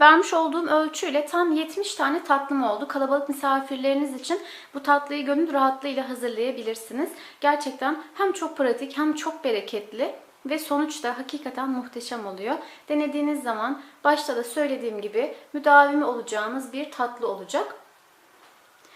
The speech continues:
Hemen şimdi tatlımı alıyorum ve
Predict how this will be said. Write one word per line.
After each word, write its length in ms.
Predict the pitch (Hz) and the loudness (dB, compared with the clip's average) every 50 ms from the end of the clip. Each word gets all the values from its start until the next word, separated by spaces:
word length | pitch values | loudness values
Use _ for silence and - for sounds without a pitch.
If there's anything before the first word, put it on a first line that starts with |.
| - - - | -20 -18 -8
Hemen 260 | - 440 427 415 370 349 | -2 2 4 6 6 6
şimdi 260 | 359 - 285 277 285 | 4 2 -2 -2 4
tatlımı 420 | - 330 320 320 - 247 240 240 | 6 4 4 4 2 0 2 6
alıyorum 560 | - 294 285 247 214 190 180 180 - 262 320 403 - - - - - - - | 6 6 6 6 2 2 6 6 6 6 6 4 2 -4 -12 -18 -20 -10 0
ve 280 | 285 294 294 320 359 | 4 6 6 6 4